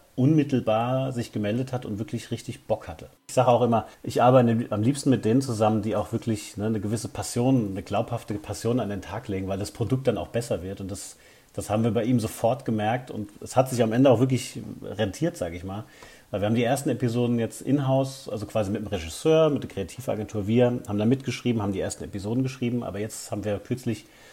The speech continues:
zwei neue Episoden gelauncht tatsächlich und da hat Michael Kessler tatsächlich aktiv mitgeschrieben. Also wir hatten einen Writers Room in Berlin, wo er mit dabei war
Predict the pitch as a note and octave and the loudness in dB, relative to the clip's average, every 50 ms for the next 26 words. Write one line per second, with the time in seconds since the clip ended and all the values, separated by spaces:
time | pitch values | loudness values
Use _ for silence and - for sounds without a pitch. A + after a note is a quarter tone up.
0 | - - _ - G#2 G2+ G#2+ A#2 C#3 D#3 D#3 D#3 D#3 C#3+ C3+ C#3 C#3+ C#3+ D3 D3 | -20 -20 _ -2 -2 2 4 4 4 4 2 2 0 2 4 4 4 4 2 0
1 | D3 C#3+ C#3+ C#3 C3+ B2+ A#2+ A#2+ C3+ E3 D#3+ - - D3 C#3 - C#3+ C3+ - D3+ | 0 -2 -2 0 2 2 2 2 0 -2 -6 -6 -6 -6 -4 -4 -6 -6 -4 -4
2 | D3 D3 - - - G2+ - G2+ G#2+ A#2 - - - G2+ G2+ G#2 A2+ A2 A#2+ A#2 | -4 -4 -6 -8 -8 -4 -2 -2 -2 -2 -4 -6 -10 -12 -8 -8 -6 -2 -2 -2
3 | G#2+ - A#2+ B2 - - A2+ - A#2 A2 - A2 G#2+ - A2+ G#2 - - - - | -2 -2 -6 -6 -2 -2 -2 -2 -4 -6 -6 -8 -8 -6 -8 -8 -8 -10 -10 -8
4 | - A2+ - C3 C3+ C3+ C#3 C3+ - G2 F2 D#2+ D#2+ D2 D#2+ E2+ F2+ F#2+ F#2+ - | -8 -4 -4 -4 -4 -4 -6 -8 -6 -8 -10 -8 -8 -10 -10 -8 -6 -6 -6 -6
5 | F#2+ F2+ F2+ F2 A2 B2+ - D3 C3 - C3+ C3 C3+ C3+ B2+ A2 G#2 G#2 G2+ G#2 | -6 -6 -4 -4 -4 -4 -4 -6 -4 -2 0 0 2 2 2 0 0 0 0 0
6 | A2+ D3 F#3 G3+ G3 F3 A2 F#2+ C#2+ F2+ G#2+ G#2+ G2 - G2 F2 G#2 A#2+ D3 D#3 | 0 -2 -2 -4 -6 -6 -6 -4 -4 -4 -4 -4 -6 -6 -4 -4 -4 -2 -2 -2
7 | D#3+ D#3 D#3+ D#3+ | -2 -2 -2 -6